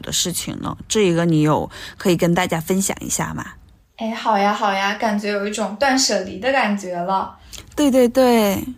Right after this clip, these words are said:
Speaker 2: 那我今年最想完成的三件事呢，我觉得第一个是拔掉我的智齿，然后去正畸。虽然说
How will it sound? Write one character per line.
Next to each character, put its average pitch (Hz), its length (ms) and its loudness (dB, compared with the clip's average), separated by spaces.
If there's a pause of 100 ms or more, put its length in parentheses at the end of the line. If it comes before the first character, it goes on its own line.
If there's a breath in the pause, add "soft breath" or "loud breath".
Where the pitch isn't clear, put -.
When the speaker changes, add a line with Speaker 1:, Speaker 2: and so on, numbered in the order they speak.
(160)
Speaker 2:
那 262 420 2
我 208 240 0
今 294 260 -6
年 247 260 -2
最 285 180 0
想 196 380 -2
完 185 180 -6
成 220 240 -6
的 226 120 -6
三 277 360 0
件 277 260 -2
事 233 340 -6
呢， 190 300 -6
我 185 60 -6
觉 202 160 -2
得 208 60 -6
第 269 180 -6
一 285 140 -4
个 247 260 2
是 220 420 0
拔 196 260 4
掉 247 200 2
我 190 100 2
的 180 100 -4
智 262 260 -4
齿， 175 300 -2
然 180 200 -6
后 214 280 -2
去 226 220 -8
正 220 360 0
畸。 233 500 -10 (280 loud breath)
虽 - 160 0
然 262 180 4
说 262 480 0